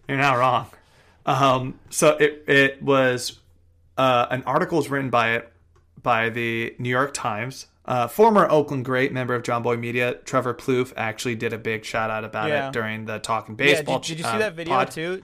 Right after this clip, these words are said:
Speaker 2: Jake was just like, yeah. Like, you could tell, like, he just wanted Je-, Trevor Plouffe to just get this over with so they could <laughs> continue the show.
Speaker 1: They're, they've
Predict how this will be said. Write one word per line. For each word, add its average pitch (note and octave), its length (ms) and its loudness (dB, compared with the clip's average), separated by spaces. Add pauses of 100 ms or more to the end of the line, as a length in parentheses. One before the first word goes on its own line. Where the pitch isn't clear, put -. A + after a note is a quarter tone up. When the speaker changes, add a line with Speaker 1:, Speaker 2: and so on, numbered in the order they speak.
Speaker 2:
Jake D#3+ 280 -4
was F3 100 -8
just D#3 160 -10
like, C3+ 200 -6 (2500)
yeah. C3+ 300 -8 (480)
Like, F#3 200 2
you G3 100 -6
could G3+ 100 -4
tell, G3 160 6
like, G3 140 -2
he F3+ 100 -12
just D#3 160 -8
wanted D3+ 320 -4
Je-, C#3+ 280 -6
Trevor C#3+ 240 -6
Plouffe D3 280 -12
to - 80 -20
just C3 220 -20
get C3 220 -10
this C3+ 160 -12
over B2+ 260 -8
with D3+ 160 -8
so - 120 -14
they C3+ 120 -8
could - 140 -20
<laughs> - 20 -20
continue G3+ 440 -8
the E3+ 80 -12
show. D3 420 -12 (920)
Speaker 1:
They're, D3+ 300 -8 (1040)
they've C#3 280 -2